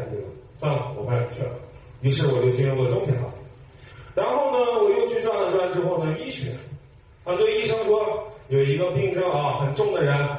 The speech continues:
他得了脑科的病，C T图纸拿出来之后，需要全国几个专家一块儿跑到西安来会诊。这个时候我花费的精力太大了，何况这个病人有可能等两天等你来已经挂掉了，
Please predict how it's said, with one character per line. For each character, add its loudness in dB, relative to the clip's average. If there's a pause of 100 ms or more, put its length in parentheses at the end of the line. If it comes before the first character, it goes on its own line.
(120)
他 -4
得 0
了 0
脑 0
科 2
的 0
病 0 (380)
，C 0
T 2
图 4
纸 2
拿 2
出 4
来 2
之 -2
后， 2
需 0
要 2
全 0
国 2
几 -2
个 -2
专 -2
家 0
一 -2
块 -2
儿 -2
跑 -2
到 2
西 0
安 0
来 0
会 2
诊。 -2 (800)
这 2
个 4
时 2
候 4
我 2
花 0
费 2
的 2
精 0
力 0
太 0
大 2
了， -4 (240)
何 2
况 2 (100)
这 2
个 2
病 2
人 4
有 -2
可 0
能 0
等 2
两 2
天 2
等 2
你 0
来 2
已 0
经 -2
挂 0
掉 2
了， -4